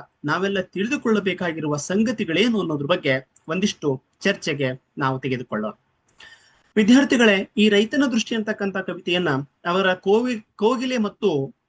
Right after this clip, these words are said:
ಸೋವಿಯತ್ ರಷ್ಯಾ ಅಂತಕ್ಕಂಥ ಕವನ ಸಂಕಲನದಿಂದ ಆಯ್ದುಕೊಳ್ಳಲಾಗಿದೆ. ಆ, ಐದು ಚರಣ, ನಾಲ್ಕು ಚರಣಗಳಿದ್ದಾವೆ, ಐದು ಅಂತಾಗಿದೆ ಪಿ ಪಿ ಟಿಯಲ್ಲಿ, ಸ್ವಲ್ಪ ಗಮನಿಸ್ಬೇಕು. ನಾಲ್ಕು ಚರಣಗಳಲ್ಲಿ ಬಿತ್ತರಿಗೊಂಡಿರ್ತಕ್ಕಂಥ ಕವಿತೆಯಾಗಿದ್ದು, ಕವಿತೆಯ ಶೀರ್ಷಿಕೆ ಹೇಳುವ ಹಾಗೆ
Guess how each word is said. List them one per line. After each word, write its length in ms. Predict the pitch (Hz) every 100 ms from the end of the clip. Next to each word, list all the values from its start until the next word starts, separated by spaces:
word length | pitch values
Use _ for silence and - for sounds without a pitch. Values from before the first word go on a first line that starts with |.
| _ _
ಸೋವಿಯತ್ 500 | - 202 240 240 190
ರಷ್ಯಾ 260 | 180 - 185
ಅಂತಕ್ಕಂಥ 420 | 180 175 160 156
ಕವನ 320 | 143 143 185
ಸಂಕಲನದಿಂದ 580 | 190 160 147 139 147 139 123 - _ 143
ಆಯ್ದುಕೊಳ್ಳಲಾಗಿದೆ. 880 | 156 135 147 135 127 127 208 - _ _ _ _ -
ಆ, 40 | 165 170 165
ಐದು 280 | 196 262 262
ಚರಣ, 260 | - 202 170
ನಾಲ್ಕು 420 | 170 208 254 254
ಚರಣಗಳಿದ್ದಾವೆ, 680 | 214 202 196 180 170 165 269
ಐದು 240 | 185 185
ಅಂತಾಗಿದೆ 520 | 180 170 151 147 139
ಪಿ 160 | 135 151
ಪಿ 140 | 151
ಟಿಯಲ್ಲಿ, 260 | 139 143 240
ಸ್ವಲ್ಪ 260 | 180 139 139
ಗಮನಿಸ್ಬೇಕು. 680 | 127 135 - 131 220 - _ - -
ನಾಲ್ಕು 400 | 160 202 269 262
ಚರಣಗಳಲ್ಲಿ 680 | 220 202 196 175 175 175 139 139 _ 147
ಬಿತ್ತರಿಗೊಂಡಿರ್ತಕ್ಕಂಥ 920 | 180 - 214 190 170 - 151 147 143 135 131 _ _
ಕವಿತೆಯಾಗಿದ್ದು, 840 | 160 220 165 147 139 139 240 - _ _ _ _ -
ಕವಿತೆಯ 520 | 226 269 220 208 175 160 - _
ಶೀರ್ಷಿಕೆ 500 | - 226 214 254 226
ಹೇಳುವ 340 | 175 170 175
ಹಾಗೆ 400 | 180 214 147 139